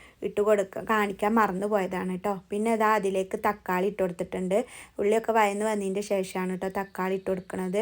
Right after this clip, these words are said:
അപ്പോൾ തക്കാളി തന്നെ ഇതേപോലെ കുറച്ച് നേരം അടച്ച് വെച്ചിട്ടുണ്ടെങ്കിൽ ഒന്നും കൂടിയൊക്കെ നല്ല സോഫ്റ്റ് ആയി കിട്ടും ട്ടോ.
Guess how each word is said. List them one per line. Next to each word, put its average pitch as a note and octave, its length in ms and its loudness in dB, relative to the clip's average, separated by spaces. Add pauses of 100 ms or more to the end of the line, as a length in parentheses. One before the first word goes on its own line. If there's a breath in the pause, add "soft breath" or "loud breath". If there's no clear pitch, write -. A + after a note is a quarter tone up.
(100)
അപ്പോൾ - 220 -6
തക്കാളി A3 440 4
തന്നെ A#3 260 4
ഇതേപോലെ G3+ 420 4
കുറച്ച് G#3 340 0
നേരം G3 360 0
അടച്ച് F#3+ 360 -2
വെച്ചിട്ടുണ്ടെങ്കിൽ G3 720 0 (460 loud breath)
ഒന്നും F#3+ 260 -2
കൂടിയൊക്കെ G3 460 0 (280)
നല്ല G3 260 0
സോഫ്റ്റ് G3+ 420 0
ആയി F#3+ 120 0
കിട്ടും F#3 340 -6
ട്ടോ. G3+ 140 0